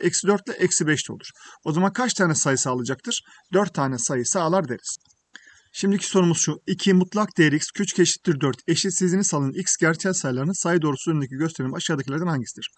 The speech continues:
Bakın şöyle yapalım. İki, iki küçüktür mutlak değer x. O da küçüktür eşittir dört. Şimdi o zaman şunu söyleyelim arkadaşlar. Ee, şimdi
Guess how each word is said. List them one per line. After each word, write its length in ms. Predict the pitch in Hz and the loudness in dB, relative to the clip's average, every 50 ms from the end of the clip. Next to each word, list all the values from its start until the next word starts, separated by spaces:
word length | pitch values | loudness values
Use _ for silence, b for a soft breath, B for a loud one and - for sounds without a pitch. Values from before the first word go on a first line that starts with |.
| B B B B B B B _ | B B B B B B B _
Bakın 180 | 185 180 - 151 | -4 -2 0 0
şöyle 220 | - - 180 151 | 0 2 2 2
yapalım. 280 | 127 117 - - 110 104 107 B B B B B B _ - | 0 -2 -4 -8 -10 -10 -12 B B B B B B _ -2
İki, 320 | 202 185 - 151 135 117 - - _ _ _ _ _ _ _ _ _ _ _ _ _ _ _ _ | -2 0 0 -2 -2 -2 -6 -12 _ _ _ _ _ _ _ _ _ _ _ _ _ _ _ _
iki 320 | - 131 - - - 123 110 92 _ _ _ _ _ _ _ | -10 -10 -8 -6 -8 -8 -8 -10 _ _ _ _ _ _ _
küçüktür 480 | - - 190 - - 190 185 - 165 147 | -8 -6 -4 -2 -2 -2 0 0 0 0
mutlak 460 | 143 139 139 - - 180 180 180 - | 2 0 -2 -2 -2 -4 -4 2 2
değer 200 | 180 170 170 165 | 4 4 4 4
x. 400 | 175 - 190 190 180 - - - - - _ _ _ _ _ _ _ _ | 2 0 -2 -2 -2 -4 -4 -4 -6 -12 _ _ _ _ _ _ _ _
O 120 | 196 202 | 0 0
da 80 | 196 196 | 0 0
küçüktür 400 | 185 - - - - - - 147 | -2 -4 -6 -8 -4 -2 -2 0
eşittir 360 | 156 139 - - - 160 131 | 0 0 0 -2 -2 -2 -2
dört. 280 | 120 107 - - - - - _ B B B B - | -4 -8 -10 -14 -20 -20 -20 _ B B B B -10
Şimdi 180 | - 226 214 | -8 -4 -2
o 80 | 226 220 | -2 0
zaman 180 | 190 226 254 | 2 2 0
şunu 240 | 233 - - 208 196 | 2 2 2 2 2
söyleyelim 360 | - - 135 120 123 127 135 | 2 2 0 0 0 0 -2
arkadaşlar. 520 | 135 127 - - 123 - - - 110 - _ _ _ B B B B B B B B _ | -2 -4 -4 -6 -6 -6 -8 -12 -14 -16 _ _ _ B B B B B B B B _
Ee, 280 | - 143 143 135 135 135 | -6 -2 0 0 0 0
şimdi 380 | 127 - 214 202 170 156 202 | 0 0 2 2 2 2 2